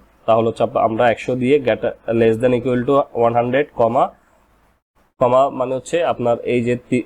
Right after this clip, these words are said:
থ্রি পয়েন্ট ফাইভ যেটা আছে এটা আমরা বুঝাই দেওয়ার জন্য হচ্ছে আমরা যদি একশো ইউনিট ব্যবহার করি তাহলে আমাদের এখানে হচ্ছে per unit, এই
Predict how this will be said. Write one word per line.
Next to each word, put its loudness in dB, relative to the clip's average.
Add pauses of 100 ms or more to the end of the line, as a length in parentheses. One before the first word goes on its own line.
(140)
থ্রি 0
পয়েন্ট 0
ফাইভ 0
যেটা -2
আছে -4
এটা 0
আমরা 0
বুঝাই 0
দেওয়ার 2
জন্য 0
হচ্ছে -6
আমরা -2
যদি 0
একশো -2
ইউনিট -2
ব্যবহার 2
করি 0
তাহলে 0
আমাদের -2 (480)
এখানে 0
হচ্ছে 0
per 0 (320)
unit, -2
এই 0